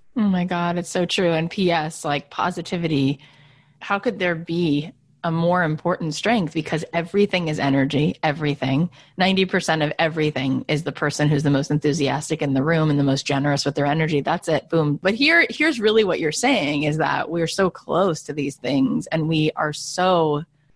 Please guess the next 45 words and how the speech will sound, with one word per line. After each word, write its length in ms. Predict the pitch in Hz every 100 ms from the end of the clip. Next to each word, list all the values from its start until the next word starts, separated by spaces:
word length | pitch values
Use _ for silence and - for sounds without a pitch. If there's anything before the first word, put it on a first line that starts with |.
| _ -
quick 320 | 190 160 -
to 80 | 165
put 160 | 165
ourselves 420 | 151 151 147 147
down 360 | 156 156 143 135
that 80 | -
we're 100 | 156
like, 260 | 147 143
"Why 160 | 160 214
would 120 | 311
I 180 | 330 320
make 200 | 226 226
a 60 | 208
career 260 | 196 214
out 100 | 208
of 80 | 160
that? 300 | 143 170 - 151
That's 160 | 160
just, 140 | 196 196
like, 140 | 185
the 80 | 165
thing 200 | 170 180
that 80 | 156
I 140 | 139
do." 260 | 143 160 123
It's 120 | -
like, 160 | 147 -
right. 720 | 170 147 151 156 165 156 - -
<laughs> 40 |
Why 240 | 214 - 254
would 260 | 254 -
you 60 | 254
just 320 | - - -
make 140 | 226
a 80 | 208
career 340 | 190 - 214 190
out 140 | 180
of 20 |
the 200 | 175 -
thing 200 | 202 202
that 120 | 196
you 120 | 190 190
do 160 | 190
so 240 | 185 185 185
well? 280 | 180 180